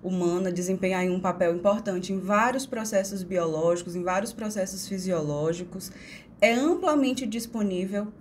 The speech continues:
na crosta terrestre, tá? E comumente prescrito por profissionais de saúde. Então,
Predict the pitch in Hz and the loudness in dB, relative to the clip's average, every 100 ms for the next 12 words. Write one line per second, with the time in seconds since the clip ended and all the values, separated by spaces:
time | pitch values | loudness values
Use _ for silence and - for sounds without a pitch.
0 | 175 175 175 175 170 165 175 170 175 175 | -10 -2 0 0 -2 0 0 0 -2 -4
1 | 170 151 156 - 254 - - - 160 165 | -4 -4 -4 -6 -10 -12 -18 -14 -6 -6
2 | 240 - - - - - - - 214 294 | -6 -10 -18 -20 -20 -16 -10 -4 4 6
3 | 320 320 262 277 - 285 302 - 220 226 | 6 4 2 0 0 2 2 0 -4 -4
4 | 254 254 240 240 233 233 233 226 226 233 | 0 0 2 -2 0 0 2 2 2 0
5 | 285 311 247 175 170 175 185 202 | 0 2 2 0 -2 2 2 2